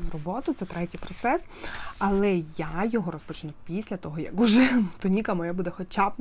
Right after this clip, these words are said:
до фінішу підходити. І, скоріш за все, це вже буде аж на наступному тижні, через тиждень.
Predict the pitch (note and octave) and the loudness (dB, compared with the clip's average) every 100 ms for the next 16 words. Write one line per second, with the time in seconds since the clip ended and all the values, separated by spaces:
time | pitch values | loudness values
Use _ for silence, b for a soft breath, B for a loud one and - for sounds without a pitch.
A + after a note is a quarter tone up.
0 | A3 E3+ D3+ D#3 F#3 G3 - E3 C#3+ - | -8 -10 -8 -2 0 2 2 0 -2 -10
1 | - - E3 F3 - B B B B B | -12 -10 -8 -10 -10 B B B B B
2 | B A3 B3+ - F3+ F3 D#3+ - A#3+ - | B 2 2 2 -2 0 -4 -4 -4 -4
3 | E3 D3+ E3 - D#3 - C#3+ D3 - - | -8 -6 -6 -8 -10 -10 -12 -14 -14 -14
4 | D#3 D#3 - D3+ D3 D3 E3+ D3 - A2 | -14 -14 -10 -10 -8 -10 -8 -8 -10 -10
5 | - D#3 | -8 -8